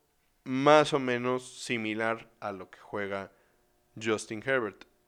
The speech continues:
Evidentemente ni es tan alto, ni tenía el brazo que tiene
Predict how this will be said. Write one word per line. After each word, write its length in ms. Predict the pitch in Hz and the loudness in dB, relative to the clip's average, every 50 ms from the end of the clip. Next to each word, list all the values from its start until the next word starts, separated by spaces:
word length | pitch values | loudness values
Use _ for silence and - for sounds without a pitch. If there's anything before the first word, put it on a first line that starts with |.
| _ - | _ -8
Evidentemente 760 | 113 110 110 110 117 120 - 120 113 110 110 107 - 113 107 | -6 -4 -2 -2 -4 -4 -4 -4 -4 -4 -6 -4 -6 -6 -6
ni 280 | 104 101 104 107 104 110 | -4 -6 -6 -4 -2 -2
es 160 | 120 127 - | -4 -4 -4
tan 180 | - 135 120 | -4 -4 -2
alto, 420 | 113 113 113 117 - 123 131 139 - - | -2 -4 -4 -4 -2 -2 -2 -2 -6 -10
ni 300 | 131 120 113 117 113 110 | -14 -10 -6 -6 -6 -6
tenía 680 | 113 107 101 98 101 104 110 113 117 117 117 117 - - - _ _ _ _ _ _ _ _ _ _ - | -4 -6 -6 -6 -6 -6 -4 -4 -2 -2 -2 -4 -6 -10 -20 _ _ _ _ _ _ _ _ _ _ -4
el 200 | 117 110 107 104 | -2 -2 0 2
brazo 460 | 107 117 123 131 143 139 143 135 113 | 4 6 8 8 6 6 2 -2 -4
que 100 | - 101 | -4 -10
tiene 640 | - - 117 107 104 104 104 101 98 95 92 87 82 | -10 -8 -8 -6 -6 -6 -8 -8 -8 -8 -10 -12 -10